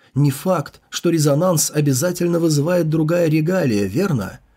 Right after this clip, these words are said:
пробормотал Бай Юньфэй, снова касаясь артефакта. «Душа, заключенная внутри моего шарфа, и этот пространственный карман. Может ли это все быть как-то связано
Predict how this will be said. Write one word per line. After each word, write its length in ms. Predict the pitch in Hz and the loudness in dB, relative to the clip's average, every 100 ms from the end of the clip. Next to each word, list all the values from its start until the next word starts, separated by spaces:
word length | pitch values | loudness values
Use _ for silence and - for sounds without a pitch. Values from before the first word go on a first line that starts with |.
| _ | _
пробормотал 680 | 180 160 156 151 151 180 165 | -2 0 2 0 0 0 0
Бай 240 | 139 - | 0 0
Юньфэй, 640 | 131 117 107 - 185 180 - - | 0 -2 -4 -4 -2 -2 -4 -10
снова 480 | - - 165 180 | -8 -2 0 0
касаясь 580 | 175 165 160 170 160 151 | 0 -2 -2 0 0 0
артефакта. 800 | 151 143 151 - 92 - - - - _ _ _ | -2 -4 -6 -6 -8 -10 -18 -18 -20 _ _ _
«Душа, 440 | - 87 - 147 147 | -10 -8 -6 -4 -4
заключенная 800 | 123 123 110 - 165 160 147 139 | -4 -4 -6 -2 -2 0 0 0
внутри 340 | 135 135 170 | 0 -2 -2
моего 300 | 156 151 156 | 0 0 0
шарфа, 640 | 147 - 180 127 - - - _ _ - | -4 -6 -8 -8 -12 -18 -20 _ _ -4
и 60 | |
этот 340 | 110 151 156 - _ - | 0 2 0 -4 _ -8
пространственный 800 | 123 - - 160 151 - 160 | -4 -4 -4 -4 -4 -4 -4
карман. 560 | 156 160 165 185 123 90 _ _ _ _ _ | -2 -2 -2 -2 -4 -8 _ _ _ _ _
Может 460 | 101 135 185 156 151 | -4 0 0 0 0
ли 100 | 147 | -2
это 400 | 147 190 180 131 | -2 -2 -2 -4
все 340 | - - 185 | -6 -2 0
быть 300 | 151 151 180 | 0 -2 -4
как-то 300 | - 156 - | -4 -4 -4
связано 640 | 120 123 165 185 135 98 | -4 -2 0 0 0 -4